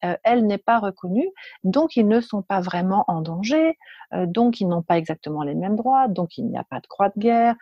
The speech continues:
donc il n'y a pas d'un, voilà, il n'y a pas, euh, toute une série de, de,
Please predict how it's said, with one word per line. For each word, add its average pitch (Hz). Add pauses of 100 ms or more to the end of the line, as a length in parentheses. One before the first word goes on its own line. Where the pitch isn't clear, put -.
(200)
donc 170
il 151
n'y 147
a 135
pas 156
d'un, - (260)
voilà, -
il 151
n'y 151
a -
pas, 147
euh, 170 (180)
toute -
une 151
série 143
de, 131
de, 104